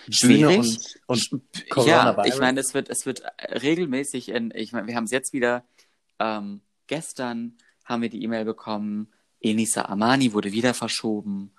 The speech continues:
Speaker 2: Mhm.
Speaker 1: Ähm, wir hätten Tickets gehabt, eigentlich für, ich fand's so crazy, eigentlich wäre das im Mai gewesen.
Speaker 2: Ach, krass.
Speaker 1: Dann wurde das auf No-, Oktober verschoben.
Speaker 2: Oktober, ja.
Speaker 1: Jetzt wurde es auf Februar verschoben. Dann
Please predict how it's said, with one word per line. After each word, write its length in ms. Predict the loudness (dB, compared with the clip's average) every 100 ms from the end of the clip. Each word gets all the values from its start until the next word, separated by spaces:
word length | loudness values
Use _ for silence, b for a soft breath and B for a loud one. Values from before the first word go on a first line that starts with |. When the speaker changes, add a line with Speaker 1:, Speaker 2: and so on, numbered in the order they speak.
| _
Speaker 2:
Mhm. 440 | -12 -10 -4 -2 -2
Speaker 1:
Ähm, 300 | -4 -6 -6
wir 60 | -6
hätten 180 | -6
Tickets 360 | -4 0 0 2
gehabt, 180 | -4 0
eigentlich 320 | 2 2 -2
für, 220 | 0 0
ich 140 | 0 -4
fand's 180 | -4
so 80 | -6
crazy, 360 | -4 -2 0 0
eigentlich 200 | -2 0
wäre 120 | 0
das 120 | 0
im 180 | -2 -6
Mai 260 | -6 0 0
gewesen. 580 | 0 -6 -6 -2 -2 -4 b
Speaker 2:
Ach, 200 | -14 -12 -8
krass. 80 |
Speaker 1:
Dann 220 | -2 0 4
wurde 200 | 4 4
das 280 | 0 -2 -2
auf 200 | -4 -4
No-, 760 | -10 -12 -12 -10 -8 -8 -10 -14 -16 -18 -4
Oktober 580 | -4 -4 -4 2 6 6
verschoben. 460 | 2 -6 -2 0 0
Speaker 2:
Oktober, 420 | 4 4 6 2
ja. 280 | 2 -4 -6 -8
Speaker 1:
Jetzt 180 | -6
wurde 140 | -4 -4
es 120 | -4
auf 180 | -8 -8
Februar 520 | -4 -4 _ -6 -6
verschoben. 840 | -8 -14 -8 -6 -4 -4 -4 -6 b b b _ -4
Dann 640 | -4 -4 -10 -12 -12 -14